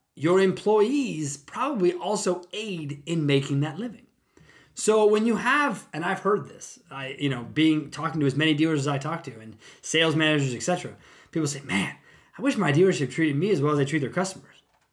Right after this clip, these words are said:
Whew, that is not something I wanna hear if I'm running a business. I want everyone to feel the exact same way. For instance, the, the clients that we have up in Madison,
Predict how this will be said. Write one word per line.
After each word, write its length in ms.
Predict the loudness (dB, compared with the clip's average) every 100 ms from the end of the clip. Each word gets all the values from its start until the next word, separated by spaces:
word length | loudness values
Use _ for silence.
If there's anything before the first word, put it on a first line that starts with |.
| _ _ _ -2
Whew, 360 | 4 6 4 0 _ _ _ _ -6
that 120 | -4
is 120 | -2
not 180 | 0 -2
something 240 | -2 -2
I 80 | -2
wanna 220 | -2 -2
hear 380 | -4 -4 -4 -12 _ _ _
if 80 |
I'm 160 | 0 2
running 180 | 2 -2
a 20 |
business. 460 | -10 -14 -16 -20 _ _ -4
I 80 | 2
want 240 | 4 4
everyone 420 | 4 2 2 2 0
to 60 |
feel 260 | 0 0 0
the 160 | 0
exact 400 | -2 -2 -8 -8 -4
same 380 | -2 0 -2
way. 280 | -2 -4 -6 -12 -20 -20
For 140 | -2 2
instance, 380 | 2 0 -6 -2
the, 120 | -2
the 320 | -2 0 0
clients 340 | 2 0 0
that 140 | 0 0
we 80 | 2
have 160 | 2
up 120 | 2
in 100 | 2
Madison, 500 | 2 2 0 -2 -4